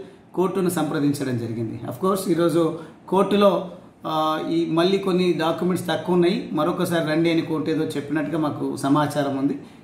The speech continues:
ఖచ్చితంగా ఈ డిఫమేషన్ కేసును తీవ్రతరం చేస్తాం, కోర్టును నమ్ముకుంటాం, కోర్టులోనే మా వాదన వినిపిస్తాం. ఇటువంటి విమర్శలు చేసేటువంటి,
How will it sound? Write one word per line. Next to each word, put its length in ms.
ఖచ్చితంగా 520
ఈ 160
డిఫమేషన్ 640
కేసును 520
తీవ్రతరం 480
చేస్తాం, 400
కోర్టును 640
నమ్ముకుంటాం, 720
కోర్టులోనే 440
మా 180
వాదన 360
వినిపిస్తాం. 640
ఇటువంటి 640
విమర్శలు 480
చేసేటువంటి, 720